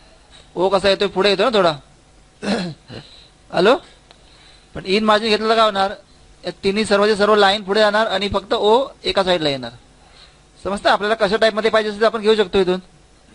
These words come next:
<coughs> समजतं एवढं? अजून अलग पाहिजे तर कुठे येणार? ड्रॉप कॅप ऑप्शनमध्ये जायचं. कुठे जाणार आपण? ड्रॉप कॅप ऑप्शन. आता काय दाखवते? इथे नन आहे ना?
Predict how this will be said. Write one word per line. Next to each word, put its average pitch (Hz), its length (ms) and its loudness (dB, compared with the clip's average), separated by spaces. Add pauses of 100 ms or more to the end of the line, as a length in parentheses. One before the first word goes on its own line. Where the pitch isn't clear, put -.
(100)
<coughs> 165 520 -12
समजतं 185 280 0
एवढं? 220 200 2 (2000)
अजून 180 240 0
अलग 220 140 2
पाहिजे 208 260 -2
तर 214 40 -4
कुठे 208 140 0
येणार? 208 240 2 (920)
ड्रॉप 165 360 0
कॅप 214 200 0 (560)
ऑप्शनमध्ये 180 500 0
जायचं. 139 180 0
कुठे 160 160 -4
जाणार 180 180 2
आपण? 190 200 -2 (760)
ड्रॉप 165 360 -2
कॅप 202 360 -2 (640)
ऑप्शन. 151 420 -2 (3750)
आता 139 180 0
काय 202 120 2
दाखवते? 190 260 2
इथे 196 80 2
नन 190 220 2
आहे 190 80 2
ना? 233 140 0